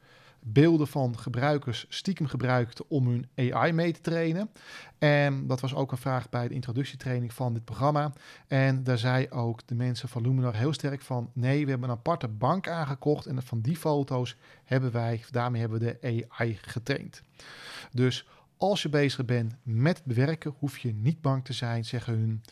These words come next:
dat hun stiekem meeloopt te kijken om hun A I te lopen trainen. Maar goed, terug naar de foto. We hebben hier een aantal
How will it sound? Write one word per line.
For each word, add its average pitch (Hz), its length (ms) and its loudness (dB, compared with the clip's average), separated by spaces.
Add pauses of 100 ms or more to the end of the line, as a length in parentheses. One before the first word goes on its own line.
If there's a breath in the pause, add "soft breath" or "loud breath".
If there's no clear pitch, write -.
(320 loud breath)
dat 117 220 2
hun 120 100 0
stiekem 147 300 -2
meeloopt 127 360 2
te 135 60 -8
kijken 117 380 -6
om 120 140 -2
hun 117 460 -2
A 110 140 0
I 113 80 0
te 113 120 -6
lopen 110 300 -4
trainen. - 340 -4 (720)
Maar 160 100 2
goed, 139 220 0 (500 loud breath)
terug 220 200 4
naar 180 120 4
de 147 60 4
foto. 226 440 4 (1160)
We 123 80 4
hebben 175 180 4
hier 160 240 0
een 127 140 -4
aantal 117 640 -2